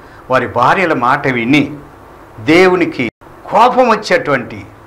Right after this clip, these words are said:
విగ్రహారాధన చేశాడు. ప్రియమైన దేవుడి బిడ్డలారా, మన జీవితాలు ఎట్లా ఉన్నాయి?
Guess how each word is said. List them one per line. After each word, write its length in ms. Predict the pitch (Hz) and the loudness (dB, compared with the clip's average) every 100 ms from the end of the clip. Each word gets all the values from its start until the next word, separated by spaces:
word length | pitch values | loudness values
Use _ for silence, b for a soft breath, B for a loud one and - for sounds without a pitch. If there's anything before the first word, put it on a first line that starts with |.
| - - - | -20 -20 -10
విగ్రహారాధన 800 | 123 131 147 139 139 131 120 110 | -6 0 0 2 2 0 -4 -8
చేశాడు. 360 | 110 107 - 95 - - - - - - - - - - | -10 -14 -16 -20 -20 -20 -20 -20 -20 -20 -20 -20 -20 -2
ప్రియమైన 340 | 143 143 135 | 2 4 2
దేవుడి 280 | 127 127 123 | 4 4 4
బిడ్డలారా, 500 | 117 110 107 98 95 101 - - - | 0 -2 -4 -4 -8 -14 -20 -20 -4
మన 200 | 131 143 | 0 0
జీవితాలు 480 | 131 135 135 135 120 | 0 -2 -2 -2 -2
ఎట్లా 260 | 110 110 104 | -4 -6 -8
ఉన్నాయి? 240 | 95 92 | -8 -14